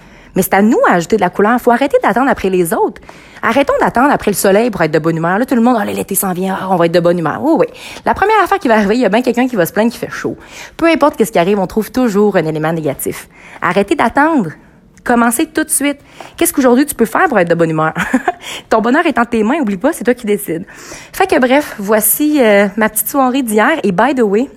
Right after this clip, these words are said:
une autre chose à mentionner. Dimanche, j'ai été faire des jambes. Euh, au Kano Fitness, c'est pas, euh, <laughs> c'est pas bien différent, j'en fais souvent.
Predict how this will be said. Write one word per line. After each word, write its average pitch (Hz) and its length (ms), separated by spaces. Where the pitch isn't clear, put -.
une 208 120
autre 220 120
chose 285 160
à 175 220
mentionner. 208 500
Dimanche, 247 640
j'ai 208 140
été 254 160
faire 330 180
des 208 140
jambes. 190 360
Euh, 156 120
au 151 80
Kano 208 180
Fitness, 202 360
c'est - 100
pas, 190 260
euh, 160 120
<laughs> 269 300
c'est - 140
pas 202 100
bien 220 140
différent, 220 420
j'en 196 80
fais 202 120
souvent. 208 300